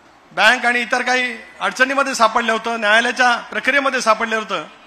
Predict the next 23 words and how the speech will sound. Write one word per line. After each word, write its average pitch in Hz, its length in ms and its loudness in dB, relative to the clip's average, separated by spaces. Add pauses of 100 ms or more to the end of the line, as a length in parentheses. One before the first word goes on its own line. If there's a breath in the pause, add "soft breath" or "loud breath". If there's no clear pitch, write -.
(580)
परंतु 190 200 -8
त्याच्यातून 226 480 0
रस्ता 269 260 2
त्या 254 180 4
ठिकाणी 254 320 -2
काढत 240 320 2
साडेसातशे 233 460 0
कोटी 240 160 -8
रुपयाचा 240 320 -2
निधी 233 200 -4
आपण 262 240 -2
त्याला 233 180 -2
दिला 220 280 -2 (1000)
आणि 180 120 -8
माझ्या 214 280 2
विनंतीनुसार 254 680 0
त्यावेळेचे 240 400 0
पालकमंत्री 240 500 0
आदितीच्या 247 460 0
विनंतीनुसार 240 600 -4
आपण 233 220 -2
इंदापूरला 240 480 -2
येऊन 233 260 -4